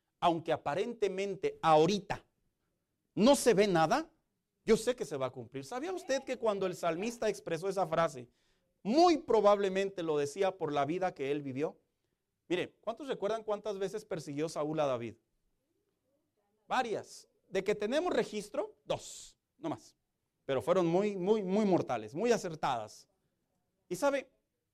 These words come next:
y más la que tenía todavía dentro del, del palacio, que son tres. Sin embargo, usted debe de recordar que a él había sido ungido desde niño. ¿Sí lo recuerda que llegó el sacerdote y lo ungió?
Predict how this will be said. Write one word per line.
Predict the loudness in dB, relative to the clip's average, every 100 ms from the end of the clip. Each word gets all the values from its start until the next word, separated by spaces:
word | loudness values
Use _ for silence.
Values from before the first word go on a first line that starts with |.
| _ _ _ _
y | -2
más | 2 2
la | 2
que | 0
tenía | -2 0 2 2 0
todavía | 0 2 2
dentro | 0 0 -2
del, | -2 -4 -6
del | -6 -4
palacio, | -4 -4 -6 -14 _ _
que | -12
son | -10
tres. | -8 -12 -14 _ _ _ _
Sin | -6 -6
embargo, | -4 -4 -4 -2 0 0 -4 _ _
usted | -16 -10 -6
debe | -4
de | -2
recordar | 0 -2 -2 -2 0 0 0 -4 _ _ _ _ _ _ _ _
que | 4
a | 6
él | 6 4 2
había | -2 2 0
sido | -2 -6
ungido | -6 -6 -6 -2 -2
desde | -2 -6 -12 _ _
niño. | -20
¿Sí | -10
lo | -4
recuerda | -4 2 4 4 0
que | -6
llegó | -4 0 2
el | 2 -2
sacerdote | -4 -2 -4 0 0 0
y |
lo | -2
ungió? | -2 2 0 0